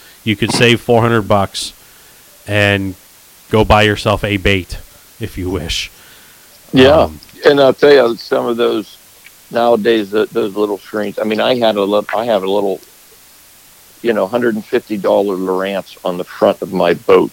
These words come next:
Speaker 2: because I'm not up there. I just put it down so the guys can see. When, if guys start asking, "How deep is it? Where are the weeds?" Th-, th-, I can turn it on for them. And I'll tell you, and I've said this many times, I can,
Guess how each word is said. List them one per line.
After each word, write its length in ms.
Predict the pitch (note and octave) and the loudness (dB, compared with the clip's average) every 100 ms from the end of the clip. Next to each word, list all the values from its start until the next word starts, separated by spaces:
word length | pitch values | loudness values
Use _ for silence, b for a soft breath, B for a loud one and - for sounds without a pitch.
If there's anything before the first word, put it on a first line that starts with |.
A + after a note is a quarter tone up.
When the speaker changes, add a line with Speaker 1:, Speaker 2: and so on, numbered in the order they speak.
| - | -6
Speaker 2:
because 340 | F2+ - F2 | -4 -2 2
I'm 220 | G2+ G#2+ | 2 2
not 180 | G#2+ G2 | 0 0
up 160 | - G#2+ - | -2 -6 -6
there. 240 | F#2 F2 | -2 -2
I 80 | F#2 | -2
just 240 | G2+ - | -4 -6
put 100 | - | -2
it 120 | G#2+ - | -2 0
down 200 | G2 F#2+ | -4 -4
so 120 | F#2+ | -6
the 100 | F#2 | -4
guys 280 | G2 G2 G2 | -2 -2 -2
can 200 | - F#2 | -8 -12
see. 420 | - G#2 F#2+ F#2+ - - | -6 -4 -4 -6 -12 -8
When, 200 | F2 G#2 | -2 0
if 180 | A2 G2+ | 2 2
guys 220 | - D3+ | 2 2
start 180 | C3 B2+ | 2 0
asking, 320 | A2+ G#2+ - | 0 -2 -6
"How 80 | G2+ | -8
deep 300 | G2+ A#2 C3+ | -6 -6 -8
is 120 | F2+ | -12
it? 80 | - - | -12 -10
Where 160 | - G2+ | -4 -2
are 40 | |
the 80 | G#2 | -2
weeds?" 340 | G#2 A#2+ - - | -2 -4 -6 -10
Th-, 140 | G2+ | -12
th-, 140 | - - | -6 -4
I 80 | - | -4
can 160 | - C3 | -4 -2
turn 240 | D3+ C#3+ | -2 0
it 100 | C3+ | 0
on 140 | B2+ | -2
for 220 | - - - | -4 -8 -10
them. 140 | - - b b b - | -12 -20 b b b -12
And 100 | - | -2
I'll 100 | C#3 | 0
tell 180 | C3+ D#3+ | 2 2
you, 60 | D3+ | 2
and 100 | A#2+ | 0
I've 100 | G#2+ | -6
said 160 | B2+ | -6
this 160 | A2 G#2 | -8 -8
many 160 | - G#2 | -6 -6
times, 360 | - A2 F2+ | -4 -6 -4
I 140 | G2 A#2+ | -2 -2
can, 220 | D3 | -2